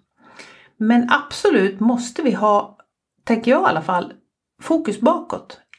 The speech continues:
innan vi kör framåt. Och lite lagom mycket alltså då, vad som har hänt.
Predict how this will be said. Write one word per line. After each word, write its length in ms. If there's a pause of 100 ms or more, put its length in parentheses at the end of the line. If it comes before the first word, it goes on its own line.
innan 500
vi 100
kör 240
framåt. 720 (1120)
Och 480 (380)
lite 340
lagom 320
mycket 360
alltså 300
då, 260 (840)
vad 240
som 380
har 320
hänt. 640